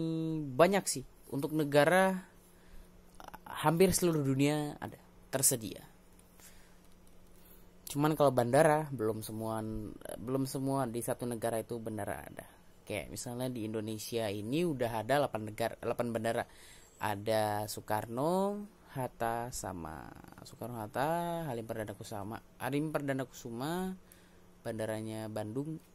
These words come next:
apa sih? Bandaranya Jawa Tengah, Jawa Timur, Bali, Kuala Namu, apa lagi?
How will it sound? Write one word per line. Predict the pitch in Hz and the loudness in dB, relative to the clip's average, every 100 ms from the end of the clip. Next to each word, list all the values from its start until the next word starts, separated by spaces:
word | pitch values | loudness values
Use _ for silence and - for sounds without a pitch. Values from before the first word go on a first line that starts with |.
| - | -14
apa | 117 131 | -12 -12
sih? | - - - 120 | -14 -18 -14 -8
Bandaranya | 110 110 110 107 107 107 | -4 -4 -4 -6 -6 -8
Jawa | 107 107 | -8 -8
Tengah, | 107 107 127 180 | -8 -8 -4 -2
Jawa | 139 110 | -2 -4
Timur, | - 107 127 147 | -6 -6 -6 -4
Bali, | 120 104 104 117 147 151 | -4 -4 -4 -4 -6 -4
Kuala | 123 117 | -4 -2
Namu, | 110 107 104 135 160 - - - - - - - - - - - - - - | -4 -8 -6 -6 -8 -14 -20 -20 -20 -20 -20 -20 -20 -20 -20 -20 -20 -20 -16
apa | - | -10
lagi? | 151 107 | -8 -10